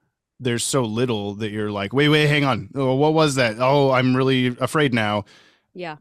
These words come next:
Speaker 1: But then you get every once in a while a shot like when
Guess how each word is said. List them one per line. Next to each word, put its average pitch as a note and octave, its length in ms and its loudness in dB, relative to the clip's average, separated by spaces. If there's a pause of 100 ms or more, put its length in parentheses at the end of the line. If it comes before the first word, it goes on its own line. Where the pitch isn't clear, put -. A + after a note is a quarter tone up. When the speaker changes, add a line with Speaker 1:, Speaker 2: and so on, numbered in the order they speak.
(160)
Speaker 1:
But C#3+ 200 -2
then D#3 180 2
you C#3+ 160 4
get C3 360 -2
every A#2+ 240 -2
once A#2 280 0
in A#2+ 60 -2
a G#2+ 40 -2
while G#2+ 300 0
a G#2+ 60 -2
shot A2 340 -6
like G#2 420 -6
when G#2+ 600 -4